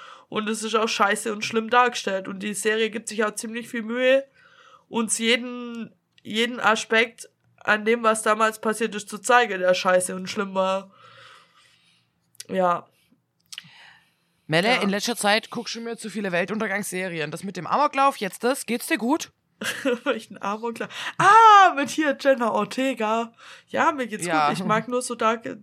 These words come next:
Speaker 1: ja. <laughs>
Speaker 2: <laughs> Ja.
Speaker 1: Ja, schon.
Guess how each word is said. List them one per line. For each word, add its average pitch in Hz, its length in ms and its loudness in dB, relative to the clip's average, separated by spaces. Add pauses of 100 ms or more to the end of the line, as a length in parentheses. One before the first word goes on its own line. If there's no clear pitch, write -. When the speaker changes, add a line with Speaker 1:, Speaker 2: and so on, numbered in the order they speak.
(120)
Speaker 1:
ja. 208 380 -6 (240)
<laughs> - 380 -16
Speaker 2:
<laughs> 262 1200 0
Ja. 185 420 8 (1000)
Speaker 1:
Ja, 226 440 8
schon. 208 720 0